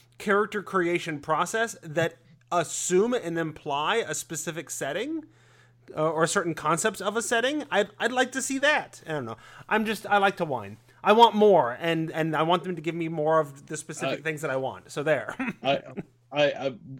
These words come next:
Speaker 2: one of, uh, uh, you know, I, I've recently, like, in the last year back, I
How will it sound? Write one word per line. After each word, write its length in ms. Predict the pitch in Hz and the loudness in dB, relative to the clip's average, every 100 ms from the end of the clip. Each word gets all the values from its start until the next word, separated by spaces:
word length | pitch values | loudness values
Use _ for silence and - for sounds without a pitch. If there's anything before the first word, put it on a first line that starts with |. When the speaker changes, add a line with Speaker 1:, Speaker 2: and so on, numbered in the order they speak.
| - | -16
Speaker 2:
one 240 | 127 151 143 | -2 0 0
of, 200 | 123 117 | -2 -4
uh, 300 | 117 113 113 - _ _ _ _ - | -2 0 -2 -6 _ _ _ _ -12
uh, 280 | 113 104 104 - | -6 -4 -6 0
you 120 | 143 | 2
know, 160 | 104 101 | 2 2
I, 240 | 135 143 113 | 2 2 4
I've 260 | 139 117 | 2 0
recently, 640 | 135 135 123 117 113 98 - _ _ - | -4 -2 -4 -4 -4 -6 -12 _ _ -10
like, 160 | 107 | -8
in 100 | 117 | -4
the 120 | 110 110 | 0 4
last 340 | 110 95 - | 2 0 -8
year 600 | 107 104 104 98 98 90 - _ | -6 0 2 2 0 -4 -12 _
back, 460 | 104 107 98 98 - - | -4 0 0 -2 -6 -4
I 360 | 107 104 98 | 0 0 -2